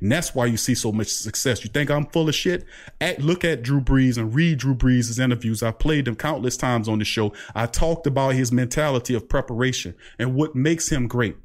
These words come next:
He goes through visualization practices. He quiets his mind and meditate. Why would Drew Brees, the guy is less than six feet tall without shoes, but dominating in the league of giants, six four, six five guys. He leads the N F L record books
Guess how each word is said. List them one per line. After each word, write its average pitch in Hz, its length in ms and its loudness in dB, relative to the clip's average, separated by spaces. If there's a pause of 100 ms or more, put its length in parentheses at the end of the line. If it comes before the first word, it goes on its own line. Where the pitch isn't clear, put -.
(280)
He 151 120 0
goes 143 320 2
through 131 160 0
visualization 127 920 0
practices. 107 640 -2
He 107 120 -2
quiets 135 460 0
his 113 160 -4
mind 127 440 2
and 110 140 0
meditate. 120 500 -2 (280)
Why 139 220 0
would 147 200 -2
Drew 135 160 -2
Brees, 123 320 0
the 123 40 -2
guy 139 300 0
is 120 120 -4
less 127 200 0
than 131 100 -2
six - 300 -2
feet 143 260 -4
tall 147 400 2 (160)
without 127 360 0
shoes, 147 500 2
but 117 200 -2
dominating 135 640 0
in 123 100 0
the 117 60 -2
league 127 300 0
of 117 80 -2
giants, 113 420 0
six - 240 -4
four, 120 220 -2
six - 240 -2
five 123 320 0
guys. 104 380 -2 (260)
He 180 160 6
leads 160 380 2
the 143 160 2
N 156 80 2
F 151 200 -2
L 151 160 2
record 143 440 0
books 127 200 0